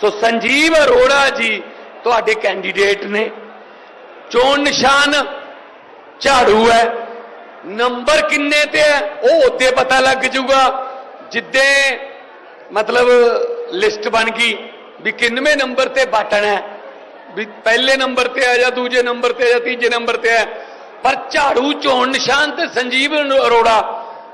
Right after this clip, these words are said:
ਫੋਟੋ ਵੀ ਲੱਗੀ ਹੋਊ ਨਾਲ, ਸੋਹਣੀ ਜੀ ਫੋਟੋ ਖਿਚਾਇਓ ਜੀ, ਵਧੀਆ ਜੀ, ਸੋਹਣੀ, ਹਾਂ, ਹੱਸ ਕੇ, ਹੈ ਨਾ, ਹਾਂ, ਖੁਸ਼ੀ ਵਾਲੀ, ਕਿਉਂਕਿ ਇਹ ਸੀਟ ਤਾਂ ਆਪਾਂ ਜਿੱਤੇ ਹੋਏ ਆ। ਉਹ ਤਾਂ ਗੁਰਪ੍ਰੀਤ ਜੀ, ਚਲੋ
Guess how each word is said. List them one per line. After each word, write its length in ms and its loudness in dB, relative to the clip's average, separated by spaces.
ਫੋਟੋ 280 2
ਵੀ 80 0
ਲੱਗੀ 220 0
ਹੋਊ 180 4
ਨਾਲ, 300 2
ਸੋਹਣੀ 200 2
ਜੀ 100 -2
ਫੋਟੋ 280 0
ਖਿਚਾਇਓ 360 -2
ਜੀ, 140 -8
ਵਧੀਆ 300 -12
ਜੀ, 180 -14
ਸੋਹਣੀ, 200 -14
ਹਾਂ, 180 -10
ਹੱਸ 160 -6
ਕੇ, 180 -4
ਹੈ 60 -4
ਨਾ, 60 -6
ਹਾਂ, 320 -12
ਖੁਸ਼ੀ 340 -12
ਵਾਲੀ, 200 -8
ਕਿਉਂਕਿ 200 0
ਇਹ 400 2
ਸੀਟ 280 -2
ਤਾਂ 80 2
ਆਪਾਂ 180 2
ਜਿੱਤੇ 280 -2
ਹੋਏ 160 4
ਆ। 260 0
ਉਹ 40 -6
ਤਾਂ 140 0
ਗੁਰਪ੍ਰੀਤ 540 -2
ਜੀ, 300 0
ਚਲੋ 420 2